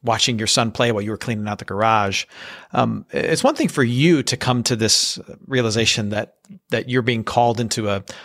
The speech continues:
a simpler, uh, more focused life. It's another to bring your whole family along. So, so what, what was it like to, to, to go on this journey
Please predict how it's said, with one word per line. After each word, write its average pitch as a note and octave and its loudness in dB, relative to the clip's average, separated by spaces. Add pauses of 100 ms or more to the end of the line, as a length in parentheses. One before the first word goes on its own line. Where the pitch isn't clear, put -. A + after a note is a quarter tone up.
(100)
a G2+ -2
simpler, A2+ 0
uh, G2+ 0
more A2+ 0
focused - 0 (180)
life. G2 -4 (400)
It's B2+ -2
another F3 2
to B2 2
bring C3+ 0
your B2 2
whole C#3+ 2
family C3+ -2
along. - -6
So, - -8
so E3 0
what, F3 -2
what G#3 0
was A#3 2
it F3+ -4
like F3 2
to, C3 2 (440)
to, A#2 0 (120)
to - -2
go C#3 4
on C#3 4
this B2+ 2
journey C3 0